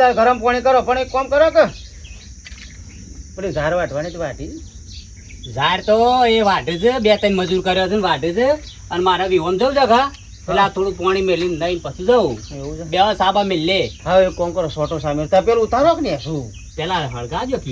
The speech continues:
Speaker 2: યાર, કરવા ભાઈ.
Speaker 1: તમે દૂધ બૂધ લીધા હો અને હું શાંતિથી આ સોટો સામે લો, બે ભાઈ શાંતિથી પીએ.
Speaker 2: તમારા કરવા ભાઈ સારું છે, કુટુંબમાં પેલી બાયડીની નોકરી લાગી દે હો. નોકરિયાત ખરી હો.
Speaker 1: એ તો અમને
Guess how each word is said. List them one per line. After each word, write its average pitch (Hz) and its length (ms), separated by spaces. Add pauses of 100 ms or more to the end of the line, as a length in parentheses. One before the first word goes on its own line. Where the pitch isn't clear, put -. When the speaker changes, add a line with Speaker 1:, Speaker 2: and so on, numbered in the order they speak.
Speaker 2:
યાર, 107 140 (100)
કરવા 131 240
ભાઈ. 107 200 (180)
Speaker 1:
તમે 185 240
દૂધ 156 260
બૂધ 160 220
લીધા 160 320
હો 254 40 (140)
અને 151 240
હું 139 200 (200)
શાંતિથી 151 440
આ - 60 (480)
સોટો 175 240
સામે 175 280
લો, 214 160
બે 202 80
ભાઈ 165 240
શાંતિથી 151 440
પીએ. 135 320 (480)
Speaker 2:
તમારા 170 440
કરવા 208 240
ભાઈ 202 200
સારું 208 260
છે, 226 140
કુટુંબમાં 208 440
પેલી 202 260
બાયડીની 196 400
નોકરી 180 320
લાગી 185 340
દે 196 140
હો. 294 80 (1400)
નોકરિયાત 190 600
ખરી 190 280
હો. 247 80 (2250)
Speaker 1:
એ 208 80
તો 311 60
અમને 269 280